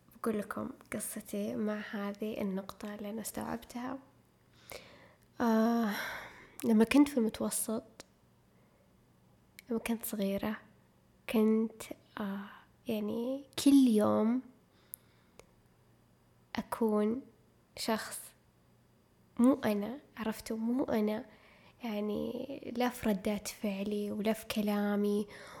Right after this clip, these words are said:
ولا، يعني، ولا شيء هو مشاعر. لا، كنت أكون،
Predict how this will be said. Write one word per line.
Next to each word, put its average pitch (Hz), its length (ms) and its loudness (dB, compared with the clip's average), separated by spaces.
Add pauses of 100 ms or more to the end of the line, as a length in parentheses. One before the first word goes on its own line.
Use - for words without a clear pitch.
(160)
ولا، 214 640 6
يعني، 220 580 2 (100)
ولا 311 180 8
شيء 320 460 6 (1160)
هو 277 140 10
مشاعر. 233 500 4 (300)
لا، 233 140 0 (560)
كنت 240 340 6 (1900)
أكون، 247 400 2